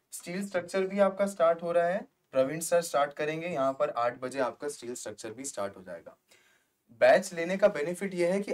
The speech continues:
आप सारे subjects live format में attend कर सकते हो, पर एक benefit आपको ये मिलेगा कि जो जो subjects already conduct करवा चुके गए हैं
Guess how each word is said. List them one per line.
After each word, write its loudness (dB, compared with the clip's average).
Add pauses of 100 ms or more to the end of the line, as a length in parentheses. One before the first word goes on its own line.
आप 2
सारे -2
subjects -2
live -4
format -4
में -4
attend -6
कर -4
सकते -10
हो, -4 (640)
पर 2
एक 0
benefit -2
आपको 0
ये -4
मिलेगा -2
कि -4
जो -4
जो -4
subjects -4
already -4
conduct -6
करवा -2
चुके -10
गए -6
हैं -12